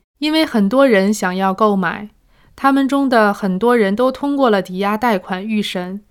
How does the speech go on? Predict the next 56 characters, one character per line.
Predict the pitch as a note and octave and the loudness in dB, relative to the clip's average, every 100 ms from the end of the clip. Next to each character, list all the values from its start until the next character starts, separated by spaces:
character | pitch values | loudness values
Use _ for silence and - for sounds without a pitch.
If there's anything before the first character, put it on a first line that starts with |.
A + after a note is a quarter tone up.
| _ _ _ | _ _ _
抵 | A3 A#3 | -2 2
押 | C#4 | 2
贷 | C#4+ B3+ | 2 -2
款 | G#3+ G3+ G3+ | 0 -2 0
利 | A3+ | 0
率 | A3 G#3+ | 2 2
从 | G3 - G3 | 0 -2 -2
没 | A3+ A3 | 0 0
有 | F#3+ | 0
这 | F3 | -2
么 | G3+ F3 | -2 -2
低 | G3 G3+ | -4 -4
过。 | G3+ F3+ F3+ G3+ _ _ _ _ | -2 -4 -4 -10 _ _ _ _
飞 | D#4 | -4
沙 | D#4 D#4 D4 | 0 2 2
河 | A3 A3+ | 2 0
谷 | A3+ G#3+ F#3+ | 0 -2 -2
地 | A#3+ | -2
产 | A3 G3 G3 | -4 -4 -2
委 | G#3 | -2
员 | F3 F3 F#3+ | -2 -2 -4
会 | A#3 G#3 F#3+ | -2 -2 -2
表 | E3+ F3 | -4 -4
示， | - F#3+ F3+ F#3+ _ _ _ | -2 -2 -2 -8 _ _ _
随 | - C4 | -4 -2
着 | C#4 | 2
二 | D4+ C#4 | 2 4
月 | A#3 A3 | 2 0
份 | B3 A#3 | 0 0
以 | G3+ | 2
来 | F#3 F3+ F3+ G#3 | 0 -2 -2 -4
新 | - C4 | -4 -4
挂 | C4+ B3 | 0 0
牌 | G#3 F#3+ F#3 | 0 -2 -6
上 | G#3 A#3+ G#3+ | -2 0 0
市 | A3 | 0
的 | G3 F#3+ F3+ | 0 0 0
房 | F3+ F3+ G3+ | -2 -2 -2
源 | F#3 F3+ | -2 -4
数 | - A3 | -4 -2
量 | G3+ F#3 F3+ | 0 0 -2
大 | G3 A3+ | -2 -2
幅 | G3+ F#3 | -2 -6
增 | F#3 G#3 G#3 | -2 0 0
加， | G#3 G3+ G#3 - _ _ - | 0 -2 -2 -10 _ _ -4
价 | D4+ C4+ | 0 2
格 | G#3+ | 2
压 | A3+ B3 B3 | 0 2 2
力 | A#3+ G#3+ | 2 -2
可 | - F3+ | -2 -4
能 | F3+ F#3+ | -4 -2
会 | A#3+ | 0
得 | G#3 F3+ | 0 -2
到 | F#3 G3+ | 0 0
缓 | F#3 F3 F#3+ | 0 -4 -2
解。 | G#3 F#3 F3 | -2 -2 -4